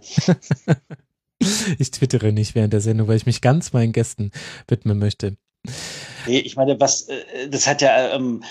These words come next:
Speaker 2: alles, äh, also richtige, äh, ich sag mal, von der tiefen Wirkung her Hintergründe. Ähm, die Situation vor der Saison bei Hertha war angespannt, weil auch wenn sie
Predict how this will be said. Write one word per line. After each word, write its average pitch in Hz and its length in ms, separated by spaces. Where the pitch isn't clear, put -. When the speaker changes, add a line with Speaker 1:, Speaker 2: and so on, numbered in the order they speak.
Speaker 2:
alles, 131 360
äh, 131 200
also 113 380
richtige, 135 440
äh, 110 480
ich 107 100
sag 113 140
mal, 107 60
von 101 140
der 98 80
tiefen 127 300
Wirkung 117 260
her 113 140
Hintergründe. 117 640
Ähm, 117 260
die 113 80
Situation 135 760
vor - 280
der 127 120
Saison 117 480
bei 113 120
Hertha 117 340
war 92 100
angespannt, 143 840
weil 113 400
auch 117 300
wenn 120 180
sie 110 380